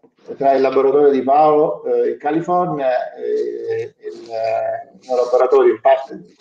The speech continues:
a Napoli, in parte a Houston, eh, in cui appunto abbiamo, eh, collegato quelle che sono le regole e i meccanismi del cosiddetto ritmo circadiano,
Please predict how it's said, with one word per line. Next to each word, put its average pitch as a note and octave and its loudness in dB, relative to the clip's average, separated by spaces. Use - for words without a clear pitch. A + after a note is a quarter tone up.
a A#2 -20
Napoli, C3+ 4
in G#2 -8
parte - -4
a - -6
Houston, D3 0
eh, C3 4
in C#3 2
cui C#3 0
appunto C3 -4
abbiamo, C3 4
eh, A#2+ -4
collegato C#3+ 4
quelle C#3+ 2
che - -2
sono C#3 -4
le B2 0
regole C3 2
e A#2+ -2
i B2+ -8
meccanismi B2+ -8
del B2 -2
cosiddetto B2 -2
ritmo C#3+ -2
circadiano, C#3+ 0